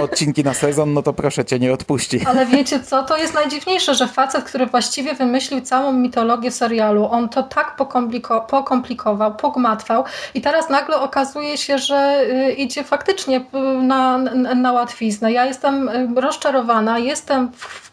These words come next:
Speaker 2: wkurzona i naprawdę nie podoba mi się to, co, co wymyślił. To jest, y, tak, tak jakby mu zabrakło pomysłu.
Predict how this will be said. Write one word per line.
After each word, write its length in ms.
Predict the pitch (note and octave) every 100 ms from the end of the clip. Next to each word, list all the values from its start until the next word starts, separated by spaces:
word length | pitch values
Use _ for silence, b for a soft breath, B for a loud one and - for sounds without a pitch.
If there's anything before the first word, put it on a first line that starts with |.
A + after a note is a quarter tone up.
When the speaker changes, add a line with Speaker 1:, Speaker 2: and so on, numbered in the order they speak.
| -
Speaker 2:
wkurzona 580 | D4+ B3 A3 G#3+ A#3+ B3 B B B
i 320 | C4 C4+ C4
naprawdę 440 | B3+ B3+ C4 C4+
nie 100 | C4+
podoba 380 | C4 B3+ B3+ B3
mi 140 | A#3+
się 180 | A3+ A#3+
to, 300 | A3+ A#3 A3+
co, 540 | A3+ - A#3 A3+ A3+ A3+
co 160 | B3
wymyślił. 480 | A3 A#3 A3 G#3 A#3
To 180 | A3+ C4
jest, 360 | C4 B3+ - C4+
y, 320 | C4 C4 B3 B3+ C4
tak, 200 | C#4+ -
tak 160 | D#4
jakby 220 | D#4 C4
mu 140 | D4+ C#4+
zabrakło 460 | C#4 C4 C#4 C#4+
pomysłu. 580 | C#4 C#4+ A#3 G#3 G#3+ G3+